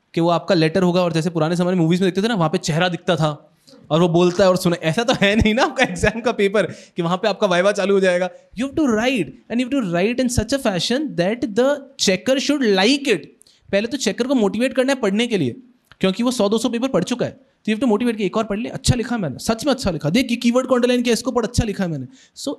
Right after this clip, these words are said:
you have to motivate and thereafter you will have to write the content, ऐसा।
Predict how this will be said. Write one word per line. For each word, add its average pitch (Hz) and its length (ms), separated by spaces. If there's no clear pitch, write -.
you 175 120
have 208 120
to 196 160
motivate 196 540
and 175 160
thereafter 131 420
you 202 180
will 160 140
have 156 120
to 160 120
write 131 260
the - 120
content, 104 400
ऐसा। 120 320